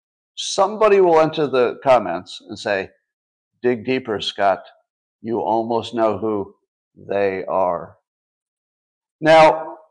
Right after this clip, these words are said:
that, of course, is something I've, you know, always heard on social media.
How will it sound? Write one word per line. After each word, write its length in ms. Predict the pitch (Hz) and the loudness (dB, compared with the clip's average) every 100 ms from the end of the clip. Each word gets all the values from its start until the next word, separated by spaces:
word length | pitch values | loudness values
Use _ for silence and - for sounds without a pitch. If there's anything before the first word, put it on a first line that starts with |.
| - | -4
that, 240 | 143 185 | 6 6
of 140 | 196 - | 6 2
course, 380 | 175 165 160 - | 6 6 4 -4
is 220 | 135 120 | -4 0
something 340 | 139 127 123 | -2 2 2
I've, 320 | 117 117 113 - _ _ _ _ | 4 4 2 -10 _ _ _ _
you 120 | 120 | -10
know, 120 | 98 | -6
always 380 | 67 95 110 113 | -2 0 0 -2
heard 360 | 120 110 110 92 | -2 0 0 -2
on 460 | - 95 98 95 | -6 -4 -4 -6
social 380 | - 98 95 107 | -10 -10 -10 -14
media. 260 | 92 87 | -16 -16